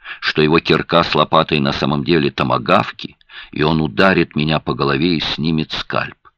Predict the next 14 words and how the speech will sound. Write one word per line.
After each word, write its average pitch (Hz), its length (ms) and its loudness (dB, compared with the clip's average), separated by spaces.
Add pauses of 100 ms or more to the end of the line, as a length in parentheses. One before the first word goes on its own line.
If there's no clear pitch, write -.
(1200)
Стэнни 69 600 -6
больше 62 400 -6
не 62 80 -8
шатался - 640 -4
и - 180 -14
не 57 120 -8
падал. 92 440 0 (680)
Он 71 200 -6
шёл 76 280 0
прямо 65 520 -2
вперёд 80 480 -2
с - 80 -10
поднятой 73 500 -2
головой, 82 460 0